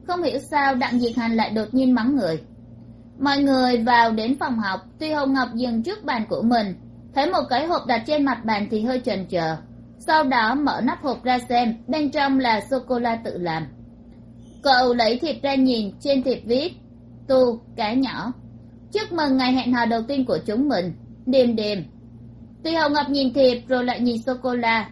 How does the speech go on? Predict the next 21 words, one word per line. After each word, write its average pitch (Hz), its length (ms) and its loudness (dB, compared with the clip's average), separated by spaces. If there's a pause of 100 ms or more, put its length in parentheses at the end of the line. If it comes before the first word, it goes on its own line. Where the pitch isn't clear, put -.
(120)
hoang 311 180 -2
mang 302 160 -2
tự 220 160 -6
hỏi, 190 360 -6 (420)
"Cái 247 180 0
nhỏ 302 220 -2
là 254 120 0
ai? 233 380 -2 (200)
Điềm 240 220 2
điềm 220 220 0
là 196 100 -4
ai? 214 380 -4 (360)
Tại 285 160 -2
sao 311 340 2
lại 226 220 -2
đặt 220 240 -2
đồ 220 220 0 (100)
trên 285 200 0
bàn 208 240 -2
của 160 100 -6
cậu?" - 320 -6